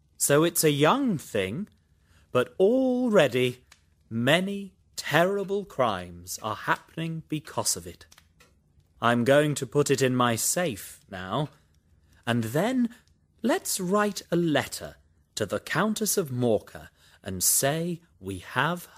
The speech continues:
her beautiful blue diamond here with us."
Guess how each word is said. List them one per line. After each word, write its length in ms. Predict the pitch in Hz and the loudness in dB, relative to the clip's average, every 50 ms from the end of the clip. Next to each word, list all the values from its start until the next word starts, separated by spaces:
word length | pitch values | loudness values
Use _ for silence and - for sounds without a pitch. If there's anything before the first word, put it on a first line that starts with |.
| - | -12
her 240 | - 95 90 85 90 - _ | -10 -10 -10 -10 -12 -10 _
beautiful 640 | - 160 220 247 226 - 226 214 - - 226 226 214 | 0 2 2 2 2 0 -2 -4 -4 -6 -8 -8 -8
blue 580 | 175 - - 143 151 165 160 160 175 170 165 | -8 -2 2 4 6 6 4 4 2 0 -4
diamond 600 | 147 - 131 113 113 110 107 110 107 104 110 107 - - _ _ _ _ _ | 0 2 2 2 2 2 0 -2 -2 -2 -4 -4 -6 -12 _ _ _ _ _
here 440 | - - 127 139 135 123 123 131 123 - _ _ _ _ _ | 0 2 4 4 4 4 2 -2 -4 -6 _ _ _ _ _
with 300 | 113 110 117 117 101 - - - | -2 0 0 0 0 -4 -10 -12
us." 460 | 92 90 87 - - - - - - | -12 -12 -6 -4 -2 -2 -2 -4 -6